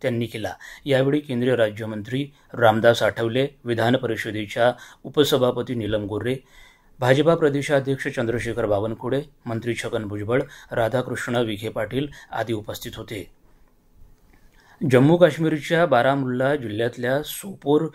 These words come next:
या भागात सुरक्षा दलांसोबत झालेल्या चकमकीत दोन दहशतवादी ठार झाले. सोपोर भागात दहशतवादी लपून बसल्याची माहिती मिळाल्यानंतर सुरक्षा दलांनी काल रात्री संयुक्तरित्या शोध मोहीम राबवली होती. या मोहिमे-, या मोहिमेदरम्यान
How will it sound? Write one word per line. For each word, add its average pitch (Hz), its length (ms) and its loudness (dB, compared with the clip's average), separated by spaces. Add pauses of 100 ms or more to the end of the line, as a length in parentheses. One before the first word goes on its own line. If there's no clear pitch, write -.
(320)
या 113 140 2
भागात 107 320 0
सुरक्षा 127 520 0
दलांसोबत 113 540 -2 (140)
झालेल्या 107 380 -6
चकमकीत 120 440 -10
दोन 120 340 0 (440)
दहशतवादी 120 680 0
ठार 113 240 -8
झाले. 104 300 -6 (280)
सोपोर 123 240 -2
भागात 110 280 2 (300)
दहशतवादी 139 600 0
लपून 123 240 -2
बसल्याची 110 380 -8
माहिती 113 320 -6
मिळाल्यानंतर 107 600 -4
सुरक्षा 117 400 -6
दलांनी 107 360 -4
काल 120 280 -4 (360)
रात्री 107 500 -2 (380)
संयुक्तरित्या 131 840 0
शोध 113 300 -6
मोहीम 113 400 0
राबवली 107 360 -2
होती. 135 340 -4 (280)
या 127 240 4
मोहिमे-, 120 440 0 (440)
या 131 220 4
मोहिमेदरम्यान 113 720 0